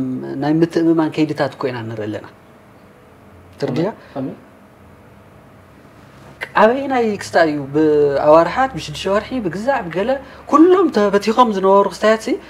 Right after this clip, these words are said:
Speaker 1: ና-፣ ናተበሉ፣ እ፣ ዝተሰኻኸሉሉ። ና-፣ ናይ ዲ ዲ ኣር ፕሮሰሳት ክትሪኦም ትኽእል ኢኻ። ናይ ሰላም ከይድታት ተሪእኻ እዮም ሲ ብቲ ዝኸ-፣ ዝ-፣ ዝተ-፣ ዝተዋቕዓናሉ፣ ብቲ ዝተዳመናሉ ክስታይሲ ኣይኾነን ዘሎ።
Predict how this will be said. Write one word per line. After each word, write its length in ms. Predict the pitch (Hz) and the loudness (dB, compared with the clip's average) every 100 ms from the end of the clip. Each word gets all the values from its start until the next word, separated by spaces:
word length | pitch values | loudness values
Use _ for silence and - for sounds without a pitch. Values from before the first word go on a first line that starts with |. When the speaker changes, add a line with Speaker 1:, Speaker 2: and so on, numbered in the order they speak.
| - | -4
Speaker 1:
ና-፣ 200 | - 185 170 | 4 4 6
ናተበሉ፣ 760 | 185 196 196 185 175 165 175 165 147 139 | 2 4 4 6 4 4 6 4 4 0
እ፣ 120 | 139 135 135 131 131 131 131 117 - | -2 -2 -4 -6 -6 -6 -6 -8 -8
ዝተሰኻኸሉሉ። 840 | 156 143 170 165 143 131 135 123 110 - - - - | -8 -6 -4 -2 0 -2 -4 -6 -10 -16 -20 -20 -16
ና-፣ 380 | 151 156 147 143 135 | -2 0 2 0 -4
ናይ 120 | 131 | -6
ዲ 60 | 139 | -4
ዲ 80 | 165 | -2
ኣር 160 | 214 247 | 0 0
ፕሮሰሳት 460 | 254 240 226 - 233 | 0 -2 -2 -2 -4
ክትሪኦም 340 | - 220 233 | -4 -6 -6
ትኽእል 240 | 226 233 220 | -4 -4 -2
ኢኻ። 100 | 214 208 - - - | 0 -2 -4 -18 -6
ናይ 140 | 139 | -4
ሰላም 340 | 139 180 214 226 220 220 | 2 6 6 4 0 -2
ከይድታት 380 | 214 208 214 208 | 0 -2 0 0
ተሪእኻ 240 | 196 208 220 | 2 2 2
እዮም 140 | 220 | 0
ሲ 80 | 220 254 - - - - - - - - - - | -4 -10 -14 -20 -20 -20 -20 -20 -20 -20 -20 -20
ብቲ 320 | 156 156 202 240 233 | -8 -2 0 2 2
ዝኸ-፣ 320 | 196 247 226 | 2 2 2
ዝ-፣ 240 | 190 185 156 | 2 0 2
ዝተ-፣ 280 | 170 165 156 151 143 139 139 139 | 0 2 2 2 0 -6 -8 -8
ዝተዋቕዓናሉ፣ 800 | 139 165 175 190 180 208 208 202 | -2 6 8 8 6 4 4 2
ብቲ 160 | 160 - | 0 -4
ዝተዳመናሉ 840 | 170 - 180 180 175 196 196 185 170 151 - - | -6 4 6 8 6 6 6 6 4 0 -2 -14
ክስታይሲ 360 | - - 214 214 294 | -8 2 4 4 2
ኣይኾነን 440 | 170 180 180 160 131 | 6 8 8 6 0
ዘሎ። 160 | 113 | -4